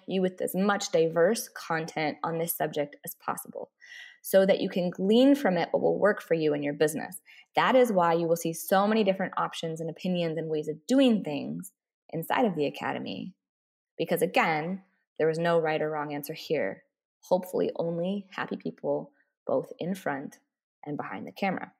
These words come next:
Thing I need you to know, number four. I've been teaching long enough to see a pattern in issues that students have. One of the main scares for photographers is, "How the hell am I going to do this full time and be able to support my family?"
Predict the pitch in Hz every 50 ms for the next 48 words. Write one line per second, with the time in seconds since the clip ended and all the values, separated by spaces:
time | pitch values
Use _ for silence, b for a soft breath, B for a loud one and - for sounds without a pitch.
0 | _ _ _ _ _ _ _ _ _ _ _ _ _ _ _ _ _ _ _ -
1 | 247 240 254 269 277 - - 233 214 202 185 180 175 - - 170 165 151 151 151
2 | 147 147 143 143 - - - - - - _ _ b b b b b b - 214
3 | 262 262 277 262 262 247 226 - 202 196 185 170 170 165 170 165 165 165 165 -
4 | 165 - - 160 160 156 156 - - 160 160 156 160 156 156 156 156 151 151 -
5 | - - 151 160 - - - - - - - - - - - - - - - -
6 | _ _ _ _ _ _ _ _ _ b b b b b b b - 202 214 220
7 | 202 185 185 185 185 180 180 185 196 202 208 202 - - 180 170 165 165 165 -
8 | 170 170 170 - 160 160 151 156 156 - 156 156 - 135 147 127 - 185 196 -
9 | - _ _ _ _ _ _ _ _ _ _ _ _ _ - 185 190 143 175 202
10 | 208 202 185 170 165 165 165 160 165 - - - 196 185 - 170 160 151 165 185
11 | - - - - - - - - - - - 196 208 208 - _ b b b b
12 | b b b - 175 170 165 147 - - 160 175 - - - - - - - 185
13 | 185 - - - - 196 190 190